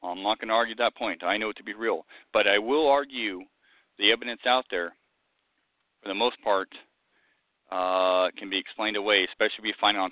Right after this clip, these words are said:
social media. That's just my opinion. Uh, you know, uh, so, um, that's why I don't post on YouTube and stuff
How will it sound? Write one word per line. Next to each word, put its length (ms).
social 260
media. 240
That's 200
just 200
my 180
opinion. 480
Uh, 380
you 160
know, 160
uh, 140
so, 200
um, 340
that's 220
why 100
I 60
don't 180
post 240
on 80
YouTube 320
and 140
stuff 180